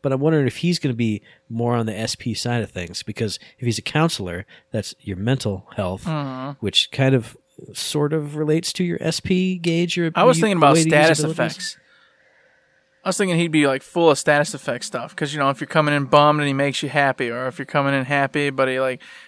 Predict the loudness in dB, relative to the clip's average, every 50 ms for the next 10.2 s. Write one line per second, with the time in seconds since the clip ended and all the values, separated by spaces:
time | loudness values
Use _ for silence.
0 | _ _ -4 -4 -2 -2 -2 -4 -6 -2 0 2 4 4 4 2 2 0 -2 -2
1 | -4 -4 -4 -4 -4 -2 0 0 0 0 -2 -2 -6 -8 -12 _ _ _ _ _
2 | _ _ _ _ _ _ _ _ -6 -4 -4 -2 -4 -4 -4 -4 -2 0 0 2
3 | 2 2 2 2 0 0 0 0 0 2 4 6 6 6 6 6 4 4 2 -2
4 | -6 -4 0 2 2 2 4 6 8 8 8 6 2 _ _ _ _ -18 -2 2
5 | 4 4 4 4 0 -2 -2 -2 0 0 0 -2 -2 -4 -6 -4 -2 -2 -2 -2
6 | -2 -2 -2 -2 -2 -2 -4 -6 -2 0 0 2 2 0 0 0 0 0 -2 -2
7 | -2 -2 -2 0 2 4 4 6 6 6 6 6 8 8 8 8 6 6 6 4
8 | 4 4 4 4 4 4 2 0 2 2 0 0 2 6 8 8 8 8 8 8
9 | 6 6 6 4 4 4 6 8 8 8 8 6 4 4 4 6 6 4 4 2
10 | 0 -2 -6 -8